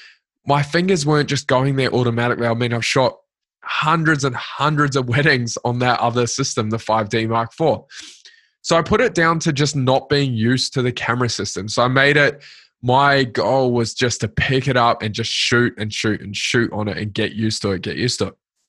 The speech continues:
I started customizing the buttons to suit the way I shoot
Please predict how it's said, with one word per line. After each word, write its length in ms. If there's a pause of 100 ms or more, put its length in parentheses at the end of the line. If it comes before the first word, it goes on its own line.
(260)
I 80
started 300
customizing 600
the 60
buttons 540
to 120
suit 420 (520)
the 80
way 200
I 120
shoot 500